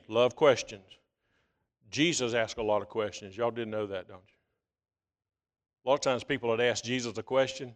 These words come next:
he'd answer with a question. You know why? He was real smart. What is an effectual, fervent prayer? Effectual, fervent in the original language means energetic.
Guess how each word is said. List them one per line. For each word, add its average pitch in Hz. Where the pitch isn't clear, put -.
he'd 127
answer 113
with 101
a 95
question. 104
You 110
know 110
why? 113
He 123
was 87
real 98
smart. 90
What 160
is 135
an 135
effectual, 117
fervent 107
prayer? 107
Effectual, 180
fervent 165
in 143
the 135
original 131
language 127
means 123
energetic. 117